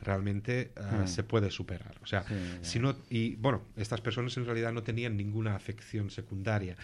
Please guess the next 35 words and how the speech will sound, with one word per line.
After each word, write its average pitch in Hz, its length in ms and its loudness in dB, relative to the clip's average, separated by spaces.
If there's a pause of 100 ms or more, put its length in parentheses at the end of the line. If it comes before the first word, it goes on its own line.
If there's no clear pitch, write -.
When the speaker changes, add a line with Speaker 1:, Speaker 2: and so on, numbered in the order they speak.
Speaker 2:
Sí. 113 80 -2 (160)
Speaker 1:
ni 95 240 2
pulmonar, 107 640 2
ni 101 100 -4
cardíaca, 104 840 2
ni 101 160 -2
diabetes. 107 720 2
Speaker 2:
<coughs> - 300 8
Speaker 1:
Entonces, 110 360 -2
estas 101 220 -6
personas, 104 420 -4
en 110 60 -2
principio, 110 480 0 (380)
estaban 101 300 0
fuertes, 92 480 -4
¿no? 127 120 -2 (520)
Entonces, 135 300 2
Speaker 2:
Es 123 220 2
una 151 120 10
Speaker 1:
eh, 147 40 4
Speaker 2:
cuestión 139 320 2
de 120 80 4
edad, 101 340 2
¿eh? 107 140 -2
Yo 104 80 -2
creo 107 120 -2
que 107 100 -2
sobre 107 200 0
todo 110 420 0
lo 104 120 -4
que 104 80 -6
los 98 240 -6
factores 98 240 -4
Speaker 1:
de 107 60 0
Speaker 2:
que 110 60 4